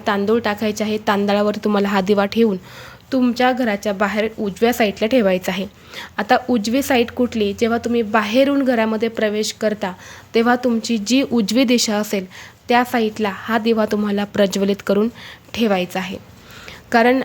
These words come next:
हा दिवा लावल्याने आपले पितृ बघा आपल्यावरती प्रसन्न होतात. कारण अमावस्येच्या दिवशी पितृ हे पृथ्वी तलावरती येत असतात आणि ते आपल्या घराच्या बाहेर थांबलेले असतात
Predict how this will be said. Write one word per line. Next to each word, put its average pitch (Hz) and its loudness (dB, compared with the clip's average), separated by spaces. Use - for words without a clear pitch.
हा 254 -2
दिवा 240 2
लावल्याने 208 0
आपले 220 -2
पितृ 240 2
बघा 233 2
आपल्यावरती 214 -2
प्रसन्न 214 -4
होतात. 196 -4
कारण 214 4
अमावस्येच्या 240 4
दिवशी 226 -2
पितृ 226 -4
हे 226 -2
पृथ्वी 226 -2
तलावरती 220 2
येत 208 -2
असतात 202 -2
आणि 214 6
ते 247 8
आपल्या 226 2
घराच्या 214 -4
बाहेर 208 -2
थांबलेले 233 6
असतात 196 -2